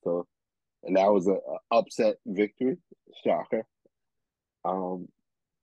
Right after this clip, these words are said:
yeah, a-, and li-, listening out for these N B A off-season moves, um, waiting to see what happens with Dame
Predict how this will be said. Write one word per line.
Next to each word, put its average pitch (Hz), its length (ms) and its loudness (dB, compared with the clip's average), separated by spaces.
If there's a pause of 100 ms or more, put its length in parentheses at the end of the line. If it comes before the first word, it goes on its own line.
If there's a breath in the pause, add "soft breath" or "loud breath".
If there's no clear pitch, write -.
(280)
yeah, 185 240 4 (380)
a-, 107 220 0
and 101 340 -2 (360)
li-, 95 420 -4 (220)
listening 113 580 0
out 120 300 -2
for 120 100 2
these 117 240 0 (140)
N 113 100 -4
B 120 280 0
A - 40 -8
off-season 117 640 -4
moves, 90 340 -4 (120)
um, 85 320 -10 (340)
waiting 107 300 -2
to 113 120 -4
see 113 140 0
what 107 160 0
happens 98 400 -4
with 95 200 0
Dame 104 380 -2